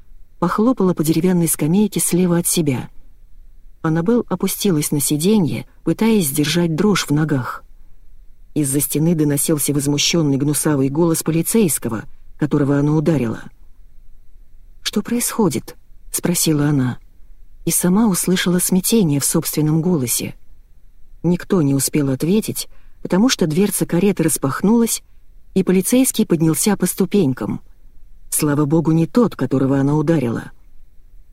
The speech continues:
Экипаж резко тронулся, и Аннабелл едва не свалилась со скамейки. «Сэр», — хрипло спросила она, — «куда вы нас везете?» Молодой офицер избегал ее взгляда.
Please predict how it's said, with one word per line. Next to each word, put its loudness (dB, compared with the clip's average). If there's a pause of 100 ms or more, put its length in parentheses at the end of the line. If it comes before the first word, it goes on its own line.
(120)
Экипаж 0
резко 0
тронулся, 2 (380)
и 2
Аннабелл 4
едва 2
не 4
свалилась 2
со 0
скамейки. 0 (1040)
«Сэр», — -4 (360)
хрипло -2
спросила 0
она, — 0 (640)
«куда 4
вы 4
нас 2
везете?» 2 (1040)
Молодой 2
офицер -2
избегал 2
ее 0
взгляда. -2